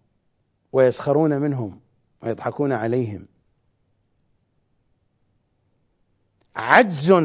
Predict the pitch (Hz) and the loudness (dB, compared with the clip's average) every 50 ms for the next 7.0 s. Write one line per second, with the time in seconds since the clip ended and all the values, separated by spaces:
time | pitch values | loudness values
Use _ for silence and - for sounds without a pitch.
0 | 131 - - 196 214 233 247 233 233 226 214 220 214 208 208 202 196 - - _ | 0 2 4 6 6 6 6 6 4 4 6 6 4 4 4 2 -2 -6 -12 _
1 | _ _ _ _ _ _ _ _ _ _ _ _ _ _ _ _ _ _ _ _ | _ _ _ _ _ _ _ _ _ _ _ _ _ _ _ _ _ _ _ _
2 | _ _ _ _ _ _ _ _ _ _ _ _ _ _ _ _ _ _ _ _ | _ _ _ _ _ _ _ _ _ _ _ _ _ _ _ _ _ _ _ _
3 | _ _ _ _ _ _ _ _ _ _ _ _ _ _ _ _ _ _ _ _ | _ _ _ _ _ _ _ _ _ _ _ _ _ _ _ _ _ _ _ _
4 | _ _ _ _ _ _ _ _ _ _ _ - - 160 151 - - 156 143 180 | _ _ _ _ _ _ _ _ _ _ _ -4 -4 -2 -2 2 2 2 2 2
5 | 220 202 160 165 156 151 135 - - 135 127 127 147 175 190 185 - - 131 123 | -2 -2 -2 0 2 2 0 0 -2 -4 -4 -2 -2 -2 -4 -4 -8 -12 -10 -10
6 | 117 - 160 139 - 139 135 117 101 - 113 101 - 113 98 85 - - - | -6 -6 -6 -6 -6 -6 -8 -8 -8 -8 -10 -8 -6 -6 -8 -8 -12 -18 -20